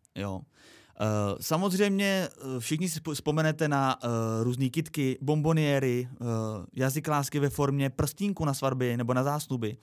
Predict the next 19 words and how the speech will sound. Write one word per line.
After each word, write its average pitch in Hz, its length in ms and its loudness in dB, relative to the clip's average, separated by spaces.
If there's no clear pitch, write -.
Ale, 151 360 6
eh, 131 40 2
samozřejmě 170 540 2
tenhle 165 200 4
ten 165 120 0
jazyk 156 220 2
lásky 156 300 0
máme 160 240 2
všichni 151 720 -2
danej 131 560 0
i 113 40 -4
historicky 131 640 -2
v 139 60 -6
sobě, 131 300 -2
je 127 80 0
to 123 120 -6
jasný, 117 440 -4
milujeme 127 400 2
dárky, 131 500 0